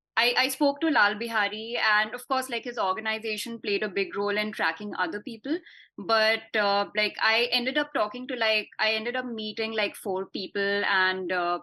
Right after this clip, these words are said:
I, you know, like, from their stories, I realized that everyone has, like, different kind of stories, but they're all related to, you know, like, land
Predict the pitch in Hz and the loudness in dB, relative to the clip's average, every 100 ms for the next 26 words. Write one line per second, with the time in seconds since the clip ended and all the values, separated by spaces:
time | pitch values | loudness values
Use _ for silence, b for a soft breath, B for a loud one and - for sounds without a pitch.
0 | - 190 185 185 190 - 208 220 226 214 | -2 0 2 2 -2 -6 -6 -2 0 0
1 | - - 240 233 233 262 262 220 247 269 | -4 -2 -2 2 2 2 0 -2 0 2
2 | 262 220 196 202 233 247 - 202 240 269 | 2 2 0 0 -2 -6 -4 -2 0 2
3 | 269 233 233 220 196 - _ _ _ _ | 0 -2 0 0 0 -6 _ _ _ _
4 | 190 226 220 - 240 247 233 - 226 214 | -4 -2 0 0 -2 -2 -8 -2 0 0
5 | 269 - 294 269 285 320 240 226 214 240 | -2 -2 -2 0 2 2 0 -4 0 0
6 | 226 190 220 247 - _ - 196 214 202 | 0 2 0 -2 -12 _ -8 -4 0 -2
7 | - 226 233 220 214 190 202 240 254 190 | -2 -6 -6 -6 -6 -6 -2 0 0 -2
8 | 208 190 160 156 | 0 2 2 -2